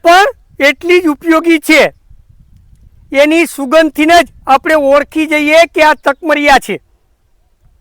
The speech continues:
અને એ તકમરિયા જેનો આપણે ઉનાળામાં ઉપયોગ કરતા, અત્યારના બાળકોને એ સમજાવો,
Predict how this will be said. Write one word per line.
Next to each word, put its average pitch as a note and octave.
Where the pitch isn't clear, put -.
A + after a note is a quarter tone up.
અને D#4
એ E4+
તકમરિયા E4
જેનો D4+
આપણે E4
ઉનાળામાં D#4+
ઉપયોગ D#4
કરતા, C#4
અત્યારના D#4
બાળકોને D4
એ D4
સમજાવો, C4+